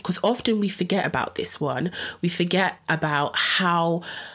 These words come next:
when you say yes to certain things, this impacts other things, other priorities as well. So often when we say yes to some ti-,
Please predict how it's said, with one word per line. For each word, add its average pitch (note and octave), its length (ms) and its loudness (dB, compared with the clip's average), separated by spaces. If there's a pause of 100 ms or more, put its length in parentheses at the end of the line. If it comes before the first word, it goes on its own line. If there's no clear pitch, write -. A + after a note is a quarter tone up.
(400)
when F3 180 2
you F#3+ 120 2
say A3+ 160 4
yes F3+ 260 2
to - 60 2
certain D3 320 2
things, C3 300 2
this E3 160 2
impacts - 460 0
other D#3 160 0
things, B2 460 -2
other E3+ 240 2
priorities E3 960 0
as D3+ 160 0
well. A2+ 320 -2 (200)
So E3+ 180 2
often F3 300 0
when E3+ 100 2
we F3+ 80 2
say G3 180 2
yes F3+ 300 2
to - 60 4
some D3+ 260 2
ti-, - 160 -4